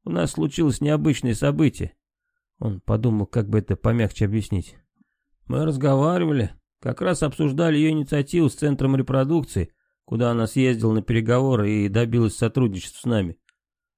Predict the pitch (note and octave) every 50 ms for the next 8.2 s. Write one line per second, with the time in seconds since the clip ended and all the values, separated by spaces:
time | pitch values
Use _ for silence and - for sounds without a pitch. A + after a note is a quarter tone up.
0 | _ - - - A#2 C3+ D3+ E3+ E3+ D3+ - D#3+ D#3 D3+ C#3 A#2+ - - D#3 D#3+
1 | D3 D3 C#3 C#3 C#3+ C#3 C3+ C#3 C#3+ D3+ D#3 D#3 D3 C#3 - - C#3 C#3+ C#3 -
2 | D#3 D3 C3+ - C#3 C3 A#2 - - C#3 C#3+ C#3+ C3 - - C3 A2+ - - -
3 | - C#3+ C3+ B2+ B2+ A#2+ A#2 A#2+ A#2+ C3 B2+ - - C#3 A#2 G#2+ F#2 - - _
4 | _ _ _ _ _ _ _ _ _ _ - - D#3 E3 C#3 - E3+ D#3+ D#3+ D#3
5 | F3+ E3 D#3 - - C3+ C#3 C#3+ C#3+ D3 D3 D#3+ D#3 C3+ A2+ - - - B2 A#2+
6 | A#2 A2+ G#2 G2+ G#2+ A#2+ A#2+ G2+ - A2+ A2+ G#2 A2 A#2 A2 A2 G#2+ G2+ G#2+ A#2
7 | C3+ C#3 B2+ A#2 B2+ B2 B2 A#2+ A2 - C#3+ C#3 C#3+ C3 B2+ B2+ C3 C3 C#3 D3
8 | C#3+ C3 A2 G2